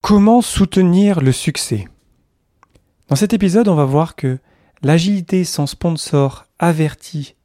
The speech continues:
et présent a très peu de chances de réussir. Le podcast Agile, épisode deux cent trente-trois. Abonne-toi pour ne pas rater les prochains et partage-le autour de toi.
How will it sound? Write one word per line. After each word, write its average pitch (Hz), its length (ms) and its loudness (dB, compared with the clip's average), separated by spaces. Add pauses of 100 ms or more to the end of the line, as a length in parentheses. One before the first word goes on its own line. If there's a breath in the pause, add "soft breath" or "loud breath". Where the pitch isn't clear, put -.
(100)
et 131 80 -6
présent 135 560 -4 (640)
a 139 80 -8
très - 220 -6
peu 147 120 -6
de 135 60 -12
chances - 540 -12 (260)
de 123 120 -2
réussir. 113 540 -8 (1600)
Le 151 80 2
podcast 180 380 0
Agile, 202 400 0
épisode 160 640 -2
deux 156 180 -2
cent 160 220 -4
trente-trois. 135 580 -4 (140)
Abonne-toi 147 420 -2
pour 170 100 -4
ne 151 60 -2
pas 147 120 -2
rater 143 200 -4
les 139 80 -2
prochains 165 380 -4 (380 soft breath)
et 127 60 -2
partage-le 143 460 -2
autour 127 240 -4
de 123 80 -4
toi. 110 300 -10